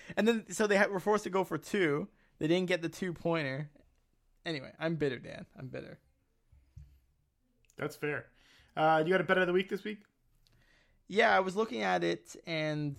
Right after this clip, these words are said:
Speaker 1: what I was thinking is I would take the Colts plus seven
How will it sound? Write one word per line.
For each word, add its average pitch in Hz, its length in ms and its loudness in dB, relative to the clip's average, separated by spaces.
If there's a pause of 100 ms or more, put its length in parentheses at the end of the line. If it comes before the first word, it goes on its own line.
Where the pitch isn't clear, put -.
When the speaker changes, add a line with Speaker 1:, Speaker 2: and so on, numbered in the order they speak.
Speaker 1:
what 165 260 -2
I 175 100 4
was 180 180 -2
thinking 156 500 -2
is 139 300 -4 (520)
I 156 80 0
would 151 100 -2
take 170 220 -2
the 156 80 -10
Colts 196 460 0
plus - 340 -2
seven 151 440 2